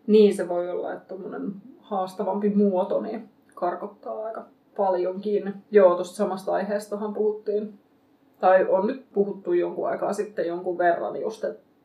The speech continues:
esimerkiksi tän Juuli Niemen kirjan kohdalla, niin olikohan nyt Kirsin kirjanurkka blogissa, missä se pohdiskeli sitä just, että, että kun on tosi upeata ja hienoa tekstiä, mutta et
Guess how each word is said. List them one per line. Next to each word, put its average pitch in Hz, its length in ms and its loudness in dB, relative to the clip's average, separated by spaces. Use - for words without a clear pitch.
esimerkiksi - 680 -8
tän 208 240 -6
Juuli 175 340 -2
Niemen 170 360 -6
kirjan 208 420 -2
kohdalla, 165 460 0
niin 160 380 -10
olikohan 185 500 -6
nyt - 140 -10
Kirsin 202 420 -8
kirjanurkka 202 720 -6
blogissa, 180 580 -2
missä 190 300 -10
se 208 100 -6
pohdiskeli 185 640 6
sitä 165 300 -4
just, 160 320 -8
että, - 380 -8
että - 200 -8
kun 175 220 0
on 165 60 -8
tosi 170 260 -2
upeata - 380 0
ja 185 120 0
hienoa 165 340 -4
tekstiä, 196 520 0
mutta - 460 -8
et 196 60 -18